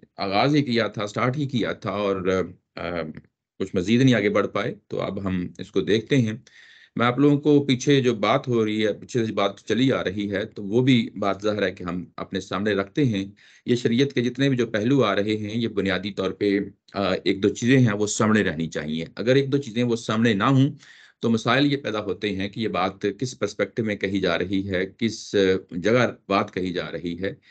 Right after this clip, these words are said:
ये बात कही जा रही है कि पीछे अहद व माहदों की बात हो रही थी,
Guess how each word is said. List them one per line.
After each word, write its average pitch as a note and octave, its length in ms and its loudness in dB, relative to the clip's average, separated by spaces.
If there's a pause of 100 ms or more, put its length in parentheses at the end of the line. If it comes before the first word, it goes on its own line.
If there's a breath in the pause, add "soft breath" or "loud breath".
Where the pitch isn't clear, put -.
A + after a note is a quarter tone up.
(280 loud breath)
ये B2 120 0
बात B2+ 340 2
कही A#2 260 -2
जा G2 200 0
रही G2 240 -2
है G2 220 -2
कि A#2 120 -6
पीछे C3 760 0
अहद A2+ 240 0
व B2 100 2
माहदों B2 440 4
की B2+ 120 -4
बात E2 320 -6
हो D#2 60 -2
रही D#2 200 -4
थी, A2 400 -8